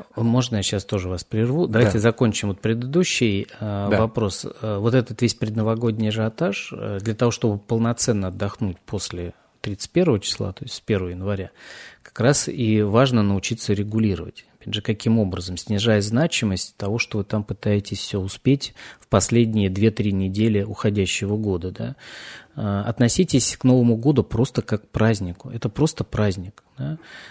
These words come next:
Speaker 1: Дайте себе возможность, э, отдохнуть, э, потанцевать, сходить на елку, позапускать эти фейерверки, пообниматься, может быть, даже с незнакомыми людьми, может, с кем-то и познакомиться.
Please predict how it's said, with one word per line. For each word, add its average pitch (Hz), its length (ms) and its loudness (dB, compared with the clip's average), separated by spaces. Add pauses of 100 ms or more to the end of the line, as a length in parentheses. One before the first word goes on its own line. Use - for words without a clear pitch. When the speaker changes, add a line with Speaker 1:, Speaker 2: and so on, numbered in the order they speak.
(140)
Speaker 1:
Дайте 123 380 6
себе 107 260 2
возможность, 104 800 0
э, 92 300 -2
отдохнуть, 107 760 0
э, 95 200 2
потанцевать, 107 800 2
сходить 98 460 -4
на 98 160 0
елку, 147 480 4
позапускать 98 960 -2
эти 98 180 -8
фейерверки, 123 840 2 (420)
пообниматься, 110 640 2
может 92 200 -2
быть, 92 120 -6
даже 95 200 6
с - 120 -2
незнакомыми 110 580 2
людьми, 101 360 0
может, 92 220 -4
с - 40 -14
кем-то 95 260 -8
и - 20 -10
познакомиться. 110 920 0